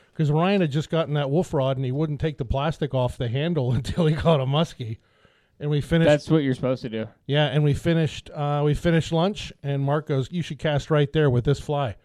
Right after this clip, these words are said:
Speaker 1: And Ryan cast right over there with that fly, and whammy, right into a fish. And it was, it was just a good time, a, a good float. I mean, there was a
Speaker 2: I
Speaker 1: cl-,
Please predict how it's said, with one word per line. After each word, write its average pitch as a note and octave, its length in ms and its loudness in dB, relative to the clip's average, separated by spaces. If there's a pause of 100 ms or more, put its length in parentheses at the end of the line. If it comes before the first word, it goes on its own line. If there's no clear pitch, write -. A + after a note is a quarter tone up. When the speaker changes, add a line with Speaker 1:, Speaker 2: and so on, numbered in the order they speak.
(640)
Speaker 1:
And A#2+ 460 0
Ryan D3 320 4
cast D3 360 0
right D#3 180 6
over D#3 180 6
there D#3 240 6
with C#3 240 8
that D3 220 2
fly, D3 360 -2
and A#2+ 280 -2
whammy, C#3 520 -6 (640)
right C#3+ 140 0
into D3+ 260 4
a C3+ 40 2
fish. - 480 -4 (100)
And C#3+ 100 -2
it D#3 100 -2
was, D3 300 0
it D3 120 0
was D3 140 4
just D#3 220 0
a C#3+ 60 0
good B2+ 220 -2
time, F#2 340 -8
a, A2 100 -8 (340)
a C3 40 -2
good C#3+ 340 2
float. C#3 480 0
I A#2 40 -10
mean, A#2 120 -6
there A#2 100 -6
was G#2 120 -6
a G2 60 -12 (540)
Speaker 2:
I C3+ 100 -2
Speaker 1:
cl-, C#3 100 6